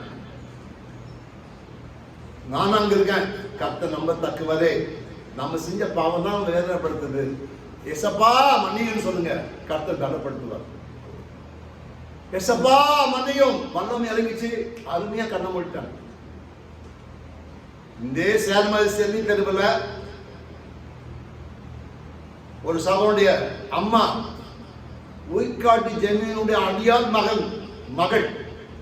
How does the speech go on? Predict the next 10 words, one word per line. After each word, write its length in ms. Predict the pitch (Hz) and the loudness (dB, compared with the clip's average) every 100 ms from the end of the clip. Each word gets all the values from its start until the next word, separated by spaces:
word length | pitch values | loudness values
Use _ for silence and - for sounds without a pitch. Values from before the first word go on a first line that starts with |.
| - - - | -18 -18 -10
அந்த 200 | 147 196 | -6 -2
அம்மா 120 | 196 | 0
வாயை 300 | 175 208 214 | 4 4 2
திறந்தா 260 | 208 196 185 | 2 2 4
எல்லாம் 300 | 180 196 170 | 4 6 6
பயப்படுவாங்க. 500 | 190 190 175 - - - - - - - - - | 6 4 0 0 -2 -6 -10 -12 -14 -16 -16 -8
எழுப்பல் 400 | 160 220 220 202 | 0 2 2 2
மட்டும்தான் 380 | 190 180 214 185 | 0 0 2 2
அடங்கி 180 | 202 202 | 2 2
இருந்தாங்க. 440 | 175 160 120 - | 2 0 -2 -6